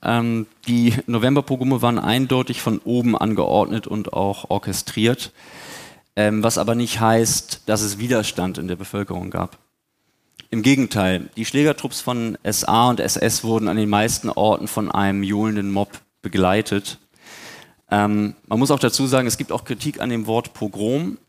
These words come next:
ähm, in diesem Zusammenhang, weil ein Pogrom in der Regel ein spontanes Aufflammen von Gewalt bezeichnet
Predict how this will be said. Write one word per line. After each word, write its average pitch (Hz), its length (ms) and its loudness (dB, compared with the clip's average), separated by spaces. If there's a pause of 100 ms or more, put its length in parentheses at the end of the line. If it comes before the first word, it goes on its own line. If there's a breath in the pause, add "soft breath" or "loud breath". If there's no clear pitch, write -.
(120)
ähm, 113 340 -2
in 110 100 -4
diesem 123 180 -4
Zusammenhang, 127 580 2
weil 117 180 2
ein 113 160 -2
Pogrom 120 560 0
in 131 80 0
der 117 120 0
Regel 120 240 2
ein 101 160 0
spontanes 110 640 0
Aufflammen 95 680 2
von 98 240 -4
Gewalt 95 440 2
bezeichnet 98 680 -2